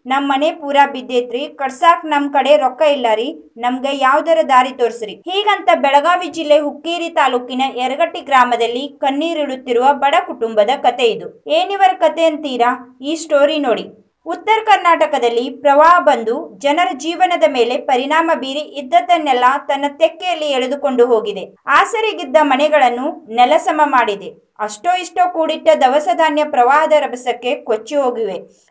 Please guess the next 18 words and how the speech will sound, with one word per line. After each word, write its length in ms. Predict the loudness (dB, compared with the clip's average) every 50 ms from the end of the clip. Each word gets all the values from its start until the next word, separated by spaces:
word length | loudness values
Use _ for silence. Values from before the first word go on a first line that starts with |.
| _ _ -4
ಬಡವರಂತೂ 680 | 0 2 2 4 4 4 4 4 2 0 -2 -6 -6 -4
ಪಡಬಾರದ 580 | -2 -2 0 2 2 4 4 4 4 4 2 0
ಕಷ್ಟಪಟ್ಟಿದ್ದಾರೆ. 1000 | -2 -4 -6 -8 -6 -8 -8 -6 -6 -8 -6 -8 -10 -6 -2 0 0 0 0 -4 -10 -18 _ _ _ _ _ _ _ _ _
ಸರ್ಕಾರ 500 | -10 -4 -2 0 0 0 2 4 4 4 4
ಮನೆಗಳನ್ನು 640 | 4 2 2 2 2 2 2 2 2 0 -2 -2 0
ಕಳೆದುಕೊಂಡವರಿಗೆ 1160 | 0 0 0 0 -2 -2 -2 -2 -2 0 0 2 2 2 2 0 -2 -2 -2 -6 -12 -16 _ _ _ -12 -8
ಸೂರು 320 | -6 -4 -4 -4 -2 0
ಕಟ್ಟಿಕೊಳ್ಳಲು 640 | 0 0 0 -2 0 4 4 4 4 4 0 -2 -2
ಹಣ 240 | -2 -2 -2 0 0 0
ಮಂಜೂರು 420 | 0 -2 -4 -4 -6 -6 -6 -2
ಮಾಡಿದೆ. 580 | -2 0 0 0 -2 -6 -8 -10 -12 -12 -16 _ _ _ _ _ -4
ಆದರೆ 480 | 0 0 2 4 2 2 0 -2 -2 2
ದೇವರು 400 | 2 4 4 4 2 2 2 0
ಕೊಟ್ಟರೆ 360 | -2 0 2 2 2 2 2
ಪೂಜಾರಿ 520 | 0 -2 -8 -10 -10 -8 -6 -6 -6 -2
ಕೊಡಲಿಲ್ಲ 460 | 0 2 2 4 2 0 0 -2 0 0 0
ಎಂಬಂತೆ 580 | 0 0 -2 -2 -2 -2 -2 -2 -4 -4 -4 -4 -6 -10 -16 _ _ -2
ಗ್ರಾಮ 260 | 0 0 2 0